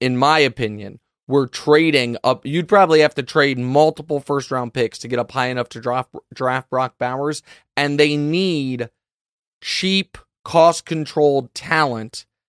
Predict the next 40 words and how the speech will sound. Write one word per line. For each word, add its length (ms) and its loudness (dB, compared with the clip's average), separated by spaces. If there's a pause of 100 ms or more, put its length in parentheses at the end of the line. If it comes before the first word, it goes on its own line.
(140)
that 200 0
can 180 -4
start, 640 2
and 160 0
they've 140 0
done 240 0
so 200 0
well 360 4
in 100 -4
the 80 -4
draft 460 0 (260)
that 140 0
I 160 2
don't 140 2
want 120 -2
them 140 -4
trading 400 -2
multiple 420 -2
picks 320 -2
for 140 -10
just 280 -2
one 280 -6
guy. 320 -10 (260)
So 140 4
I 160 8
would 200 0
not 280 2
endorse 420 0
that, 300 4
even 260 -4
though 160 4
I 160 2
understand, 520 -4
yeah, 180 4
Bowers, 500 2
I 80 0
think, 220 -4
would 100 -6
be 160 -6
amazing, 640 -2